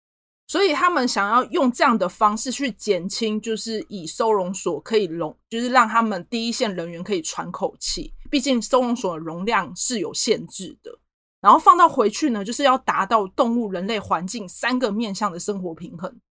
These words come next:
所以以这样的方式去实施。那除了T N V R跟T N R之外，其实还有个最重要的法案是落实精准捕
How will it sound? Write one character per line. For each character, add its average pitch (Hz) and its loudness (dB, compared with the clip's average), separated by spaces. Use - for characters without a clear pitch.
所 254 2
以 214 -2
以 175 -10
这 - 2
样 240 6
的 190 -2
方 196 4
式 208 -4
去 214 -4
实 165 -6
施。 175 -8
那 440 2
除 294 0
了 247 6
T 285 0
N 277 6
V 285 2
R 247 8
跟 226 2
T 247 0
N 233 2
R 220 6
之 196 -4
外， 208 4
其 208 -4
实 208 -4
还 226 0
有 220 0
个 226 4
最 277 2
重 254 2
要 240 6
的 208 -4
法 160 2
案 214 6
是 202 -4
落 226 6
实 190 -6
精 226 0
准 180 0
捕 165 -12